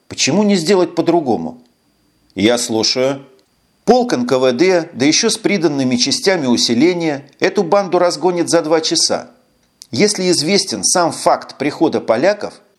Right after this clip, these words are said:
то можно будет вычислить место сосредоточения их сил перед началом операции и оцепить местность, а потом просто предложить выдать командиров,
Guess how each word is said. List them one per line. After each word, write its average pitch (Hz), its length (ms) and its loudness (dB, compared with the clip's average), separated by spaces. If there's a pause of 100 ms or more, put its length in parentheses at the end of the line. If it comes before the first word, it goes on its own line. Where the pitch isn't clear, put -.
то 139 120 2
можно 185 360 0
будет 156 320 -2
вычислить 147 560 -2
место 170 420 0
сосредоточения 160 1080 0
их 143 220 0
сил 202 240 0
перед 123 300 -2
началом 160 480 0
операции 160 640 -2 (340)
и 101 80 2
оцепить 113 500 -2
местность, 180 560 -2 (300)
а - 80 0
потом 139 380 0
просто - 280 0
предложить 123 640 0
выдать 175 300 0
командиров, 120 640 0